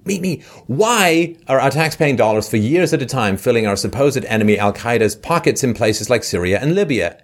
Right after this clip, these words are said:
And why does Al-Qaeda keep showing up as U S, as the U S's surrogate troops on the ground in nations around the world, wherever U S foreign policy agenda calls for destabilization and regime change? Well,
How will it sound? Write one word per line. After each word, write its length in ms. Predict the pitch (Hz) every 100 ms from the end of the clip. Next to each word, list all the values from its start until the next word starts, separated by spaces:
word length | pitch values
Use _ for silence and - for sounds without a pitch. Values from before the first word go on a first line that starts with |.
| _ _ -
And 300 | 123 104 107
why 600 | 202 240 185 156 160 165 - -
does 160 | 143
Al-Qaeda 480 | 147 - 180 185 147
keep 180 | 170 -
showing 340 | - 151 143
up 160 | 135 120
as 240 | 101 -
U 220 | 131 147
S, 180 | 147 139
as 140 | 143 139
the 80 |
U 140 | 143 147
S's 220 | 143 135
surrogate 420 | - 165 147 131
troops 280 | - 208 -
on 120 | 160
the 60 | 151
ground 500 | 160 185 135 135 - _ _ _ -
in 120 | 147
nations 380 | 160 175 196 165
around 240 | 156 147
the 80 | 160
world, 400 | 240 226 147 - -
wherever 340 | 135 175 226 190
U 180 | 175 160
S 120 | -
foreign 260 | 156 139
policy 400 | 131 123 117 123
agenda 320 | 107 113 104 101
calls 340 | 131 113 104
for 100 | 110
destabilization 1000 | 104 - 127 104 101 95 101 98 85 73 _ _ _ -
and 140 | 95
regime 360 | 95 95 101 90
change? 540 | - 90 - - - _ _ _ _ _ _ _ _ _ _ _ _ _ -
Well, 600 | - 143 139 - -